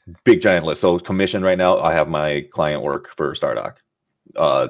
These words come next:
I have a due date. That's it. Um, I know that I'm just gonna hammer at that until that's done. You know what I mean? Um,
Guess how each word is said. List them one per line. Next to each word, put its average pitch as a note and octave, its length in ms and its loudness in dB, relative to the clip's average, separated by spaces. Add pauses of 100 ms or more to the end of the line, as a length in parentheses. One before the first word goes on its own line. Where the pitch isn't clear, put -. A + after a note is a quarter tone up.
(160)
I D#2 200 0
have D2+ 160 0
a D2+ 40 -2
due E2+ 160 2
date. F2+ 240 6
That's D2+ 240 0
it. A#1+ 160 -8 (260)
Um, D2+ 400 0 (600)
I F2 140 4
know F#2 360 6
that E2+ 180 6
I'm E2 140 2
just E2 120 -4
gonna D#2 140 0
hammer D#2+ 300 2
at D2 100 2
that D#2 180 4
until D2 260 -2
that's C#2+ 220 -4
done. - 420 -8
You E2 100 -6
know D#2+ 60 0
what D#2 60 0
I D2+ 40 -2
mean? D#2 280 -8 (140)
Um, D2+ 400 2